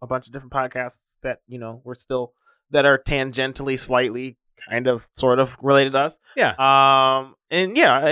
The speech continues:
Speaker 1: and, you know, we would get promoted from them too. You know, it's mutually beneficial, which is
Speaker 2: Mm-hmm.
Speaker 1: nice. Um, if anything, it might be worthwhile to try to keep some of those relationships together just so that we can help each other out.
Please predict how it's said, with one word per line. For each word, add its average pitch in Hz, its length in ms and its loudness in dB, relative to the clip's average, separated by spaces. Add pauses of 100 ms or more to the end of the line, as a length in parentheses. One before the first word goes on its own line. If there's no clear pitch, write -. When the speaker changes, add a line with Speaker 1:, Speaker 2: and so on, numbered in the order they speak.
(100)
Speaker 1:
and, 170 200 -2
you 156 120 -2
know, 139 140 2
we 160 120 2
would 139 180 -4 (220)
get 143 180 -4
promoted 143 280 -2
from 131 140 -8
them 131 180 -2
too. 135 240 -8
You 135 120 -12
know, 139 40 -12
it's 127 100 -20
mutually 127 360 -6
beneficial, 120 600 -6
which 120 200 -14
is 123 100 -14
Speaker 2:
Mm-hmm. 113 80 -18
Speaker 1:
nice. 120 260 -8 (400)
Um, 120 320 2
if 123 140 0
anything, 135 500 -2
it 117 140 0
might 123 220 0
be 127 100 -6
worthwhile 123 540 0
to 117 80 -8
try 123 200 0
to 113 80 -8
keep - 300 -18
some 127 160 -12
of 113 60 -16
those 117 180 -8
relationships 113 540 -4
together 113 440 -8
just 110 280 -16
so 107 100 -20
that 107 140 -14
we 110 100 -12
can 113 200 -18
help 117 200 0
each 113 140 -4
other 113 180 0
out. 107 280 -2